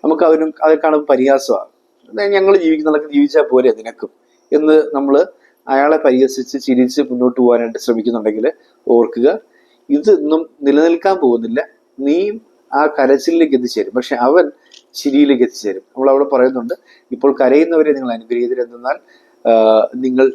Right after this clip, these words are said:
ചിരിക്കും എന്ന് പറഞ്ഞു വെക്കുക. അപ്പോ മറ്റുള്ളവര് ഈ നീതിയിൽ ജീവിക്കുന്നവനെ, മൂല്യങ്ങളിൽ ജീവിക്കുന്നവനെ കളിയാക്കി ചിരിച്ചുകൊണ്ട് അനീതിയിൽ ജീവിച്ച് നീ മുന്നോട്ട് പോകുമ്പോൾ ഓർക്കുക, അവൻ പിന്നീട് ചിരിക്കും, നീ പിന്നീട് കരയാൻ പോവുക.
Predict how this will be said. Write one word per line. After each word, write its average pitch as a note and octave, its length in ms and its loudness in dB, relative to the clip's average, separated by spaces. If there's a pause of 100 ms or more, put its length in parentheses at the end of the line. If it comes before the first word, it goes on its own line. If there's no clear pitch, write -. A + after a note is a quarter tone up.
ചിരിക്കും B2+ 420 -2 (680)
എന്ന് A#2+ 100 -2
പറഞ്ഞു G#2 200 -2
വെക്കുക. F#2 300 -4 (440)
അപ്പോ C#3+ 340 0
മറ്റുള്ളവര് D3 640 2 (500)
ഈ C3+ 100 0
നീതിയിൽ E3+ 640 -4
ജീവിക്കുന്നവനെ, D3 680 0 (680)
മൂല്യങ്ങളിൽ G3+ 640 2
ജീവിക്കുന്നവനെ C#3+ 720 -2 (260)
കളിയാക്കി F#3 540 0
ചിരിച്ചുകൊണ്ട് C#3 680 -2 (220)
അനീതിയിൽ D3+ 460 0
ജീവിച്ച് C3 320 -6
നീ C3 60 -4
മുന്നോട്ട് B2+ 380 0
പോകുമ്പോൾ B2 300 2
ഓർക്കുക, B2 460 0 (520)
അവൻ B2+ 200 2 (180)
പിന്നീട് D3+ 300 0
ചിരിക്കും, A2+ 400 -4 (220)
നീ B2 220 -2
പിന്നീട് B2 280 0
കരയാൻ G#2 360 0
പോവുക. F#2 300 -12